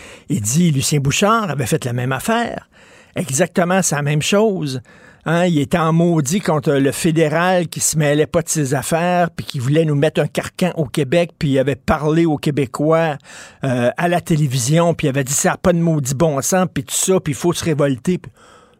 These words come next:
le Québécois s'en calissait totalement.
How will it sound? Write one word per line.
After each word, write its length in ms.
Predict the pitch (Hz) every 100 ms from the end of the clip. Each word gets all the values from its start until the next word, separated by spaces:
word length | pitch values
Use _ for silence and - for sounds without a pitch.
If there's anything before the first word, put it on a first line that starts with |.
| -
le 160 | 131
Québécois 680 | 127 131 113 110 120 113 110 110 _ _ _ _ _ _ _
s'en 200 | - -
calissait 680 | - - 104 - - - - _ _ _ _ _ _ _
totalement. 640 | - 143 165 139 113 147 165